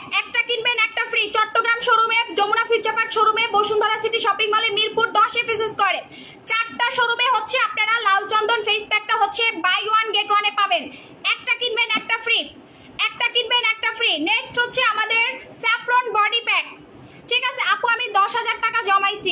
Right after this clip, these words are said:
আলহামদুলিল্লাহ, আলহামদুলিল্লাহ। <laughs> আপু, আমি সব প্রোডাক্ট দিতে পারবো না, আমি আগেই বলে নেই, টাকা জমান আর যাই জমান, আমি কিন্তু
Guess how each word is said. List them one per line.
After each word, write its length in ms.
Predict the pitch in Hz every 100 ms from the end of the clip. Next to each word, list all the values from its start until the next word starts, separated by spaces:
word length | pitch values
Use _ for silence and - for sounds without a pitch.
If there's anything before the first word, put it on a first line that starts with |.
| 320
আলহামদুলিল্লাহ, 560 | 349 370 339 330 320 269 302
আলহামদুলিল্লাহ। 540 | 311 302 277 269 320 294 302 349
<laughs> 340 | 427 427 339 370
আপু, 140 | 403 381
আমি 120 | 381 -
সব 100 | 330
প্রোডাক্ট 260 | 370 359 330 403
দিতে 140 | 349 349
পারবো 200 | 339 330 285
না, 40 | 254
আমি 80 | 330 311
আগেই 180 | 370 392
বলে 160 | 370 339
নেই, 120 | 392 554 - - - 415
টাকা 220 | 440 440 427
জমান 260 | 427 427 440
আর 80 | 440 415
যাই 200 | 392 403 427
জমান, 240 | 403 403 605 - - - - 392
আমি 140 | 427 453
কিন্তু 220 | 440 480